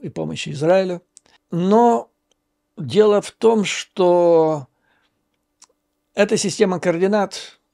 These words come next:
она позволит нам реально оценить ситуацию и, так сказать, э, понять наши перспективы. Повторяю, вот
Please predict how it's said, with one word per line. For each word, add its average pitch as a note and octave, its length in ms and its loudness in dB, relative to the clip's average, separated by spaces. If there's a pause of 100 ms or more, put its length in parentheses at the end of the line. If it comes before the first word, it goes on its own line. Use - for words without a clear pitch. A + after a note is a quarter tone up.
(100)
она F3 180 -4
позволит F3+ 520 0
нам D#3+ 360 -4
реально F3 380 0
оценить D#3+ 680 -8
ситуацию E3+ 920 -2
и, - 80 -12
так D#3+ 200 -14
сказать, - 600 -12 (720)
э, D#3 300 -2
понять F#3 600 0
наши E3+ 580 -2
перспективы. - 1160 -6 (680)
Повторяю, - 760 2 (260)
вот - 440 -10